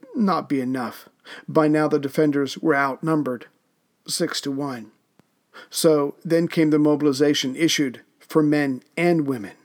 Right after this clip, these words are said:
between the ages of seventeen and fifty-five, which made little difference, as there was no weapons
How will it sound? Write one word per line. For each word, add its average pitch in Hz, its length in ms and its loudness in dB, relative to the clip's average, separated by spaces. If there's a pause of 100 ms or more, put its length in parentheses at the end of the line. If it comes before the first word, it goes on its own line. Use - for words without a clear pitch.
(260)
between 156 280 2
the 143 160 0
ages 143 340 -2
of 113 120 -6
seventeen 139 760 -4 (240)
and 147 180 -2
fifty-five, 131 800 -6 (600)
which - 340 -2 (180)
made 160 280 2
little 143 240 2
difference, 123 500 -6 (260)
as 156 220 0
there 143 140 2
was 135 160 -2
no 139 160 0
weapons 131 640 -6